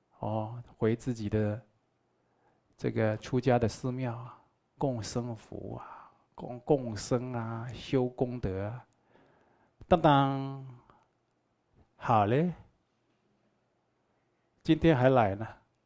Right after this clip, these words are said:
啊，今天走路这样呢，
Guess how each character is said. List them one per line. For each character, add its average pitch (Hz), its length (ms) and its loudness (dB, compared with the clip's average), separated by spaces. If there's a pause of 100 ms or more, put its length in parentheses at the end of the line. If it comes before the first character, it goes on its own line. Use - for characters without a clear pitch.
(1040)
啊， 131 140 -4
今 117 100 0
天 131 100 4
走 95 200 -2
路 123 120 4
这 104 120 -2
样 101 220 -2
呢， 87 80 -12